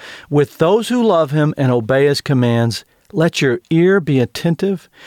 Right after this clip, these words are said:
and your eyes open to hear the prayer your servant is praying before you day and night for your servants, the people of Israel, I confess the sins we Israelites, including myself and my father's house,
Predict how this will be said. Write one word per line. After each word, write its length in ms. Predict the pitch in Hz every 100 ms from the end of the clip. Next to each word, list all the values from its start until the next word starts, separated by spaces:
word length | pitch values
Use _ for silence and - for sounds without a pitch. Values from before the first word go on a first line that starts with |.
| - -
and 180 | 131 127
your 200 | 127 -
eyes 340 | 156 180 151
open 340 | 165 160 180 127
to 100 | 110
hear 360 | - 175 185
the 120 | 175
prayer 480 | - - 135 135 127 - - _
your 260 | 135 143
servant 800 | 131 - - 247 160 107 104 - - _ _ _
is 180 | 147 123
praying 420 | - 170 175 170
before 380 | 139 - 160 147
you 220 | 127 123
day 300 | 107 131 147
and 160 | 165 143
night 300 | 117 101 - _ _ - - -
for 140 | 139
your 180 | 147 208
servants, 580 | - - 208 202 185 -
the 140 | 123
people 440 | - 165 160 170 151
of 100 | 135
Israel, 500 | 131 123 131 131 - _ - - _ 139
I 140 | 170
confess 680 | - 131 - - 185 185 -
the 140 | 185
sins 600 | 147 - 135 131 123 - - _ _
we 280 | 123 160 -
Israelites, 720 | 165 135 127 107 107 104 - -
including 580 | 135 120 - 170 214 233
myself 760 | 240 233 - 240 190 107 - _ - - -
and 140 | 143
my 160 | 131 117
father's 540 | - 139 151 160 151
house, 500 | 131 131 110 107 -